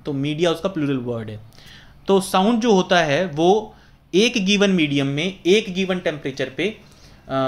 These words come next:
गिवन स्पीड से ट्रैवल करती है, ठीक है।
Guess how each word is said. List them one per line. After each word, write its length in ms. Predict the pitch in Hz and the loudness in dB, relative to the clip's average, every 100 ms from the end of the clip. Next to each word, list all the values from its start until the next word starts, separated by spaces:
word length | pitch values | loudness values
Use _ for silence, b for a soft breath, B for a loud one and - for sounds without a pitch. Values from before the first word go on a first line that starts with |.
| 131 - - | -2 -6 -12
गिवन 380 | 143 151 190 226 | -4 0 2 2
स्पीड 320 | - 170 151 | -2 -4 -4
से 300 | 139 170 220 | -4 -4 -4
ट्रैवल 260 | - 147 131 | -2 0 0
करती 360 | 120 104 107 110 | -4 -8 -10 -14
है, 180 | 110 107 - - | -16 -20 -20 -10
ठीक 160 | 151 160 | -6 -4
है। 180 | 175 | -4